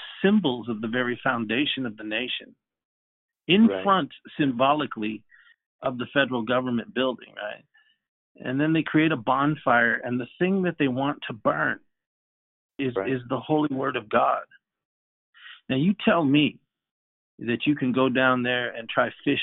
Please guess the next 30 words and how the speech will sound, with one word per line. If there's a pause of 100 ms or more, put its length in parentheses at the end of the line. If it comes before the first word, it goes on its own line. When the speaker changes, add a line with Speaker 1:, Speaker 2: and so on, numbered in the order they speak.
Speaker 1:
for
souls
right
there. (1040)
What
we've
been
Speaker 2:
Right.
Speaker 1:
seeing
is, (120)
uh,
there
have
been
sincere
brothers
gone
down
in
these
crowds
trying
to
witness
to
people, (380)
and
they've
been
met